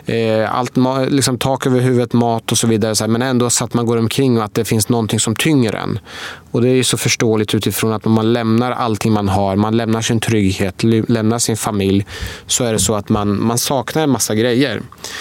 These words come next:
Och jag gick omkring med en, liksom, en tomhet, en, någonting, att det, det var någonting som tyngde mig. Och när jag så småningom, precis som många andra, blev, eh, gammal, gick färdigt skolan, så var jag väldigt frustrerad på samhället. Jag hamnade i arbetslöshet och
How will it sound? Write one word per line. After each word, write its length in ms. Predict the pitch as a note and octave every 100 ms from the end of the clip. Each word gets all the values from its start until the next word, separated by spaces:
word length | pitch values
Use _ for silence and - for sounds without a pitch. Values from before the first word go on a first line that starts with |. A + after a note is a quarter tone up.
| - - -
Och 100 | B2+
jag 220 | B2+ C3+
gick 160 | C#3 C#3+
omkring 480 | B2+ - C#3+ C#3
med 160 | A#2+ A2
en, 240 | A2 A2
liksom, 260 | G#2+ G2+ A2+
en 120 | A2
tomhet, 640 | - C#3+ A#2+ A2 C#3 A#2 A#2+
en, 280 | A#2 A#2
någonting, 520 | A#2+ C3 B2+ B2 - B2
att 100 | B2
det, 200 | B2 A#2
det 80 |
var 100 | B2
någonting 260 | A#2+ A#2 G#2+
som 160 | A2+ G2+
tyngde 360 | C3+ B2 B2
mig. 260 | C#3 G#2+ G#2+
Och 240 | A2 -
när 120 | B2
jag 460 | B2 C3+ C#3 B2+ B2 -
så 140 | B2+
småningom, 580 | A#2 C3 A2+ A2+ A2 G#2+
precis 220 | A#2 G#2
som 120 | A#2
många 160 | A2+ G#2+
andra, 500 | C3+ D3+ B2+ A2+ A2 - - - - -
blev, 400 | - A#2+ A#2 G#2
eh, 340 | A2 A2 G#2+ A2
gammal, 460 | A#2+ A2+ G#2+ G#2
gick 120 | A#2 G#2+
färdigt 260 | B2 A2+
skolan, 680 | - - A2+ G#2+ G#2 G#2+ G#2+ - - - -
så 200 | - B2+
var 140 | A#2+
jag 80 | A2+
väldigt 200 | A2+ G2+
frustrerad 600 | - C3 - C#3 D#3 A2+
på 60 | A2
samhället. 680 | - B2+ A2 D3 A2+ G2
Jag 80 | A2+
hamnade 240 | A#2+ A#2 A2+
i 80 |
arbetslöshet 840 | A#2 A#2 G#2+ - A2+ - C#3+ D3 -
och 360 | - C3+ -